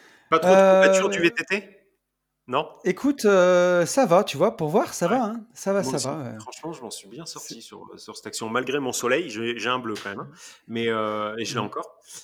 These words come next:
Speaker 1: Mais, euh, pas de, pas de, pas plus de, de courbatures.
Speaker 2: Je, je crois que la personne qui a le plus souffert de cette sortie en V T T, ça reste mon drone, qui, euh,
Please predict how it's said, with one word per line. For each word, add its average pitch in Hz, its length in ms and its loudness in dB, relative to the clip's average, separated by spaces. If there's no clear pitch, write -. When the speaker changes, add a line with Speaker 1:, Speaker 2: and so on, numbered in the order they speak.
Speaker 1:
Mais, 120 320 -6
euh, 117 220 -4
pas 190 80 -12
de, 120 460 -8
pas 156 80 -16
de, 135 160 -18
pas - 180 -12
plus 175 220 -20
de, 131 320 -10
de 120 100 -14
courbatures. - 480 -18
Speaker 2:
Je, 139 240 -12
je 147 160 -10
crois 180 220 -2
que 175 100 -6
la 143 80 -2
personne 170 380 -4
qui 147 120 -8
a 139 40 -2
le 139 120 -6
plus 170 180 -12
souffert 170 440 -6
de 143 80 -6
cette 131 200 -14
sortie - 440 -8
en 139 80 -4
V 143 140 -6
T 143 160 -10
T, 165 160 -8
ça 139 220 -12
reste 131 280 -10
mon 131 180 -6
drone, 135 420 -6
qui, 127 280 -12
euh, 117 140 -12